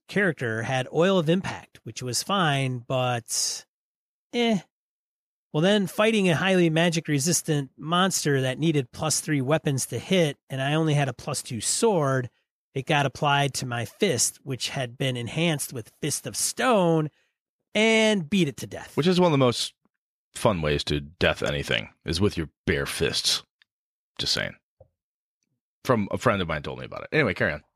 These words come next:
Speaker 1: There, you, you heard it there first.
Speaker 2: <laughs>
Speaker 1: Well, maybe not. At least from Brett.
Speaker 2: Anyway, carry on.
Speaker 1: Total nail, ta-, total nail biter of a fight. I think consumables can be cool at high levels,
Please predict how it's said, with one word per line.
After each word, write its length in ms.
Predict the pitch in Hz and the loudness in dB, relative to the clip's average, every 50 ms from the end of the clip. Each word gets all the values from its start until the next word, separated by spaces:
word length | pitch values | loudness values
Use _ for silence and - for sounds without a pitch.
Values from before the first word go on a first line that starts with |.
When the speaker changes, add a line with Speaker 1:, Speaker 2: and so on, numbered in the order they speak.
| _ _ _ _ _ _ _ _ _ - - _ _ _ _ _ _ _ _ - | _ _ _ _ _ _ _ _ _ -20 -20 _ _ _ _ _ _ _ _ -12
Speaker 1:
There, 240 | 139 127 123 123 131 - | -10 -8 -8 -8 -10 -12
you, 320 | 131 120 135 135 135 120 _ _ _ _ _ _ _ _ _ _ _ _ _ _ _ _ _ - | -10 -8 -6 -6 -6 -6 _ _ _ _ _ _ _ _ _ _ _ _ _ _ _ _ _ -12
you 140 | 123 123 104 | -8 -4 0
heard 180 | 151 165 165 | 2 2 2
it 80 | 160 - | 2 2
there 220 | 175 170 175 170 | 2 4 2 2
first. 480 | - 196 202 196 185 - - - - 240 - 226 220 | 2 2 2 2 2 2 0 -2 -4 -4 -2 -2 -2
Speaker 2:
<laughs> 100 | - - | -2 -2
Speaker 1:
Well, 240 | 202 135 131 127 | -4 -2 -2 -4
maybe 240 | 131 147 147 147 147 | -2 -2 -2 -2 -2
not. 320 | 139 147 143 127 120 - _ | -2 -2 -4 -4 -6 -10 _
At 120 | - 143 147 | -6 -4 -2
least 240 | 185 214 - - - | 0 0 -2 -4 -8
from 140 | 185 160 | -8 -4
Brett. 300 | 151 180 185 170 143 131 - _ - - - | -2 0 0 0 0 -2 -6 _ -18 -10 -6
Speaker 2:
Anyway, 380 | 98 98 95 87 82 - - | -4 -4 -4 -4 -8 -10 -12
carry 240 | - - 76 76 69 | -12 -10 -10 -10 -10
on. 160 | 65 65 - _ _ _ _ _ _ _ _ _ _ _ _ _ _ _ _ _ _ _ - | -12 -14 -16 _ _ _ _ _ _ _ _ _ _ _ _ _ _ _ _ _ _ _ -4
Speaker 1:
Total 320 | - 190 226 262 311 311 | 0 2 2 2 2 2
nail, 420 | 277 226 233 240 240 240 226 220 - _ - | 2 2 4 4 4 4 2 0 -2 _ -6
ta-, 260 | - 202 240 294 262 - 170 196 269 - 302 302 302 302 208 196 196 185 170 151 135 107 92 - _ _ _ | -4 -2 -2 -2 -2 -2 -2 -2 -2 -2 -2 -6 -4 -2 0 2 2 2 2 0 -4 -8 -10 -16 _ _ _
total 340 | - 233 262 311 339 349 320 | -2 0 0 2 2 2 2
nail 320 | 262 208 208 220 220 202 175 | 2 2 2 2 2 2 2
biter 320 | 170 160 156 151 160 156 | 2 2 2 2 2 0
of 80 | 143 143 | 0 -2
a 60 | 139 | -4
fight. 340 | - - 170 135 92 - _ _ - | -4 -4 -6 -6 -6 -10 _ _ -12
I 120 | - 131 | -10 -10
think 320 | 123 - - 196 220 - - | -8 -4 -2 -2 -2 -2 -4
consumables 840 | - 180 - - 214 208 196 185 170 165 170 165 165 160 147 - | -4 -4 -2 0 0 2 2 2 2 0 0 2 2 0 -2 -2
can 160 | - 165 143 | -2 -2 -2
be 160 | 139 143 135 117 | -2 -4 -4 -4
cool 260 | - - 220 196 170 | -4 0 0 2 2
at 60 | 147 | 2
high 180 | 139 160 165 160 | 2 2 2 4
levels, 500 | 151 139 120 127 123 123 123 117 - | 2 2 0 0 -2 -2 -4 -4 -6